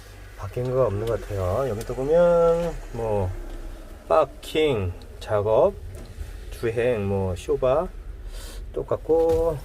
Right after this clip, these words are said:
뭐, 아, 라이트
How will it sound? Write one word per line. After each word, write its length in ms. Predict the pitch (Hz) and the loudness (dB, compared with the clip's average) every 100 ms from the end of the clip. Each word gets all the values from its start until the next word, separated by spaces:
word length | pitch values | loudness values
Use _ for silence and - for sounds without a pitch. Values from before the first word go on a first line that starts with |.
| - - - 147 | -12 -14 -10 -2
뭐, 280 | 139 135 131 - - - - - - - - - - | 2 2 0 -2 -2 -2 -2 -4 -6 -6 -8 -8 -6
아, 560 | 113 113 110 101 98 98 | -4 -2 -2 -2 -2 -2
라이트 520 | 95 98 104 - - | -2 -2 -4 -6 -6